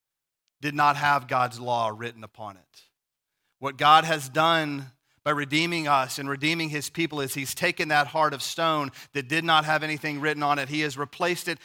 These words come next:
with a heart of flesh, and he has written his word upon our hearts and in our minds. We have the capacity to understand God's word, to see God's word, and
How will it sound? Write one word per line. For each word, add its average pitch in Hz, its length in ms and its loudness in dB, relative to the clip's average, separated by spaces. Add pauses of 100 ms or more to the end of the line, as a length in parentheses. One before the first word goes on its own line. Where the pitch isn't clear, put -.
(160)
with 143 140 -4
a 131 80 0
heart 156 240 4
of 135 80 -8
flesh, 165 420 2 (160)
and 147 80 -4
he 147 80 2
has 135 140 -2
written 190 400 0
his 165 240 -4
word 180 400 0
upon 175 320 -4
our 156 120 0
hearts 165 440 -2
and 139 100 -10
in 151 140 -6
our 143 120 -2
minds. 139 680 -8 (240)
We 175 120 2
have 196 120 6
the 175 80 0
capacity 214 960 -2 (200)
to 165 120 2
understand 190 720 0
God's 185 320 2
word, 190 380 -2
to 147 80 -8
see 220 320 -6
God's 185 280 2
word, 180 280 -2
and 147 160 -4